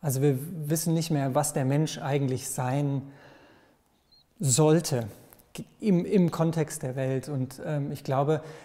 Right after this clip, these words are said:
die beiden am weitesten verbreitesten, verbreiteten Modelle sind zum einen, ähm, Herrscher über die Natur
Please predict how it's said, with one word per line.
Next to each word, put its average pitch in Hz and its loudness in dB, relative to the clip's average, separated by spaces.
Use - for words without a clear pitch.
die 147 2
beiden 143 2
am 143 -2
weitesten 156 -2
verbreitesten, 139 -2
verbreiteten 143 0
Modelle 139 2
sind 131 -4
zum 135 -2
einen, 147 0
ähm, 127 0
Herrscher 160 2
über 156 2
die 143 2
Natur 147 0